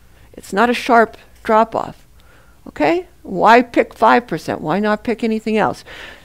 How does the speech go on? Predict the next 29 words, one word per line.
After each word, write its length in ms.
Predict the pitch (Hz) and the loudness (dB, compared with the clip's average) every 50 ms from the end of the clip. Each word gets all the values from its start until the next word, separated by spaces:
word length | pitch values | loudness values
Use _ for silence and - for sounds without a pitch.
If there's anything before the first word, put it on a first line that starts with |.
| - - | -20 -18
Speaking 500 | - - - - 359 392 403 403 277 220 | -16 -16 0 6 6 6 8 6 4 2
of 160 | 190 170 180 | 2 2 2
which, 260 | 175 160 160 - - - - | 0 0 0 -2 -10 -12 0
let's 260 | - 233 247 240 - | 4 4 4 4 4
go 140 | - - 208 | 2 2 2
to 100 | 180 202 | 2 2
the 100 | 175 170 | 0 0
next 260 | 175 175 170 - - | 0 0 -2 -4 -2
section. 500 | - 190 - - - - - - - 165 - - - - - _ - - - - - - - - - - - - - | 0 0 0 0 -6 -12 -14 -14 -16 -20 -20 -20 -20 -20 -20 _ -20 -20 -20 -20 -20 -20 -20 -20 -20 -20 -20 -10 0
All 200 | - 185 180 180 | 2 4 4 4
right. 280 | 165 98 - - - - - - - _ - _ - - - - - - - | 2 0 -2 -6 -10 -16 -20 -20 -20 _ -20 _ -20 -20 -20 -20 -20 -20 -16
Type 480 | - - - 285 269 320 277 - - - | -6 2 4 6 6 6 4 -2 -8 -2
one 220 | 233 220 214 208 | 2 4 4 4
and 140 | 214 202 202 | 4 2 0
type 240 | - 240 - 190 - | 0 -2 -2 -2 -4
two 180 | - - 170 | -6 -4 -2
errors. 300 | 143 143 127 - 170 - - - - - - | -2 -2 -4 -6 -8 -12 -16 -18 -18 -16 -2
So 160 | - - 330 | 2 4 6
we've 180 | 302 302 254 - - - | 6 4 2 2 4 6
only 320 | 294 359 415 440 494 427 | 8 8 10 8 8 4
considered 840 | - - 403 320 294 - - - - 320 339 320 277 196 - 175 - - - - - - | 6 4 2 2 2 -2 -2 2 4 6 8 8 6 6 4 0 -8 -14 -20 -20 -18 -2
this 240 | 185 226 262 254 - | 6 6 6 6 4
type 340 | - - - 294 240 233 - - | -2 2 6 6 6 6 4 -2
of 100 | 202 185 | -6 -4
one, 380 | 170 180 190 175 180 202 - - - - - - | -2 2 4 4 4 2 0 -4 -10 -20 -6 0
this 240 | 196 202 196 - - | 0 0 0 0 -10
type 320 | - - 269 262 262 - | 0 4 4 4 4 4
one 180 | 196 196 185 175 | 2 2 2 2
error. 260 | 156 143 92 60 | 0 -2 -4 -6